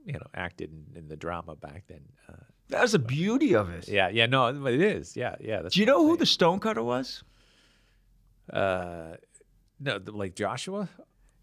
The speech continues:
Speaker 2: Yeah. Do you know who, who? No. Do you know who it was? The actor.
Speaker 1: Um,
Speaker 2: Do you know who? He,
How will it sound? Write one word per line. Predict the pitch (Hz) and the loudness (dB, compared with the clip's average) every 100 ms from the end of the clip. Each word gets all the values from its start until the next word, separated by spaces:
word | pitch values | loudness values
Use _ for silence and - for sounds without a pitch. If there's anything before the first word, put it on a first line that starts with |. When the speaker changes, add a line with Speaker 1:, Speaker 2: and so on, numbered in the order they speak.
| _ | _
Speaker 2:
Yeah. | - 247 | 2 4
Do | 127 147 | 4 2
you | |
know | 170 | 4
who, | 175 180 | 6 4
who? | - 131 - | 0 -4 0
No. | 185 208 | 4 4
Do | 135 156 | 4 0
you | |
know | 160 | 0
who | 131 151 143 | 0 0 0
it | |
was? | 135 139 131 | 0 -2 -2
The | 117 | 0
actor. | 123 139 - 76 - _ _ _ _ _ _ _ _ _ _ _ _ _ _ | 0 -2 -6 -12 -14 _ _ _ _ _ _ _ _ _ _ _ _ _ _
Speaker 1:
Um, | 113 98 90 90 87 85 85 87 | -8 -8 -8 -12 -14 -16 -18 -2
Speaker 2:
Do | 139 | 4
you | 190 | 8
know | |
who? | 208 | 8
He, | 220 | 6